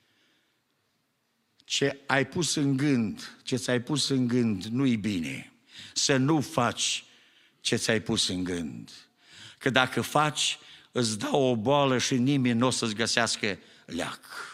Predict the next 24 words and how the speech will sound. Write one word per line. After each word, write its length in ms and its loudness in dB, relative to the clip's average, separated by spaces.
Și 120 0
o 80 4
vreme 360 2
am 60 2
schițit 460 -2
așa. 380 -14
Și 100 -2
am 80 4
spus 300 -2
eu, 280 -2
"Descoperirea 800 0
asta 200 -4
nu-i 240 -8
bună." 640 -18
Ce 200 0
vreau 220 4
să 160 0
fac 280 0
eu? 160 0
Eu 100 0
fac 260 -2
un 120 -4
lucru 340 -2
bun. 460 -4